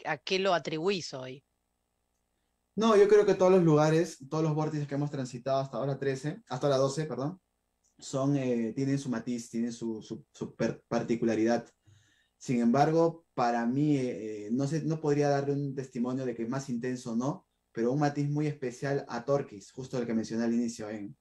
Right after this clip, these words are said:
Speaker 2: Cierra la Ventana, ¿no? El, que es el corazón, el, el,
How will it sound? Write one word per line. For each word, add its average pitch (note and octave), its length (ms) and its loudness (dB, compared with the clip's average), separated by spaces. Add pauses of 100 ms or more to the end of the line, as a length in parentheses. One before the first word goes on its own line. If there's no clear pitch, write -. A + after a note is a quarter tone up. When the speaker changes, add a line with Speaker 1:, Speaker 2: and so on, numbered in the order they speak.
(200)
Speaker 2:
Cierra B2+ 240 2
la B2 120 4
Ventana, A#2 460 4
¿no? C3+ 240 -4 (540)
El, A2 560 0
que A#2 120 -4
es A#2 100 -8
el B2+ 120 -4
corazón, A#2+ 460 -4
el, A2 220 -4
el, G2+ 600 -4